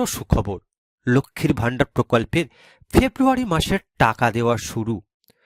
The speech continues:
বন্ধুরা, আপনারা জানেন যে এই মুহূর্তে বাংলার দু কোটি একুশ লক্ষ মহিলা লক্ষ্মীর ভাণ্ডার প্রকল্পের সুবিধা পাচ্ছে। প্রতি মাসের শুরু থেকেই মা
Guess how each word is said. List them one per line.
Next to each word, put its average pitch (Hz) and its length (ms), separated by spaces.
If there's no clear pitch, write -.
বন্ধুরা, 254 360
আপনারা 202 380
জানেন 190 340
যে 208 100
এই 160 180
মুহূর্তে 175 540
বাংলার 143 480
দু 151 140
কোটি 147 280
একুশ - 280
লক্ষ 139 280
মহিলা 123 440
লক্ষ্মীর 147 500
ভাণ্ডার 127 420
প্রকল্পের 127 580
সুবিধা 113 340
পাচ্ছে। - 380
প্রতি 262 340
মাসের 208 340
শুরু 151 220
থেকেই 180 420
মা 131 220